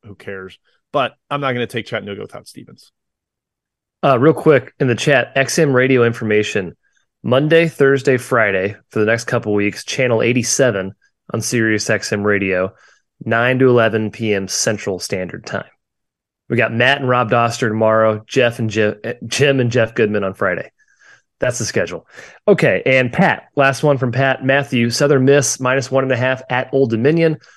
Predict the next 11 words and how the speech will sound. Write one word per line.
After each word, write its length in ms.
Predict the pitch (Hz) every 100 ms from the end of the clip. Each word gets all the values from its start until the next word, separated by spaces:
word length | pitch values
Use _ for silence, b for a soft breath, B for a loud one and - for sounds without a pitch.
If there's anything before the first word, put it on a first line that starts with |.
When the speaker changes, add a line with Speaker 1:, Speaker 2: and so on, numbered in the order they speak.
| b _
Speaker 2:
Southern 300 | - 127 120
Miss, 260 | 123 123 -
one 180 | 107 117
game 220 | 117 110
lead 140 | 113
in 80 | 107
the 60 | 101
Sun 240 | - 123
Belt. 260 | 117 117 -
Your 100 | 107
thoughts? 400 | 101 - -